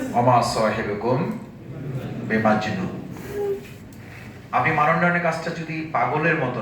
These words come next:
নেশার মতো করে এটাকে না নিতে পারেন, মাথায় যদি আমার মধ্যে এটা কাজ না করে,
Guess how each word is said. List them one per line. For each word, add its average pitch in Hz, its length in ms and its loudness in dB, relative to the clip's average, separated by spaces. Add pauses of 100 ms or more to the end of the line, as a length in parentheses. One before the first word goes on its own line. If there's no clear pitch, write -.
নেশার 185 400 2
মতো 180 240 0
করে 143 200 -2
এটাকে 139 280 0
না 117 200 2
নিতে 135 240 0
পারেন, 90 240 -2 (100)
মাথায় 143 340 0
যদি 143 120 -4
আমার 131 240 2
মধ্যে 127 220 -2
এটা 117 100 -2
কাজ 110 340 0
না 117 80 2
করে, 110 220 0